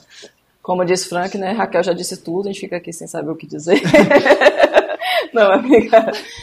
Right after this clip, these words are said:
eu acho que realmente, primeiro, corroboro tudo que ela fala, e o filme, ele reverbera. Desde a primeira vez que eu vi, eu vi, esse eu vi no cinema, ainda bem,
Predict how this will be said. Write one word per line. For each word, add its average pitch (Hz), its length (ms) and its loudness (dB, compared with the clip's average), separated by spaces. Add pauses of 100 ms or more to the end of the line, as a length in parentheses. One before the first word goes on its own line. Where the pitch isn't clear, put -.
(160)
eu 214 140 6
acho 240 160 4
que 269 60 -4
realmente, 214 580 0
primeiro, 190 420 -2 (100)
corroboro 165 460 0
tudo 170 320 -12
que - 100 -8
ela 165 140 -2
fala, 180 720 0
e 196 420 2
o 196 160 6
filme, 208 720 -6 (160)
ele 180 140 -2
reverbera. 208 440 -2
Desde 208 220 2
a 285 40 -2
primeira 247 280 -4
vez 202 220 -4
que 220 80 -4
eu 196 40 -2
vi, 190 120 -2
eu 208 100 2
vi, 196 260 -6
esse 202 280 2
eu 190 80 0
vi 180 100 -6
no 175 80 -8
cinema, 170 460 -8
ainda 165 180 -10
bem, 151 300 -10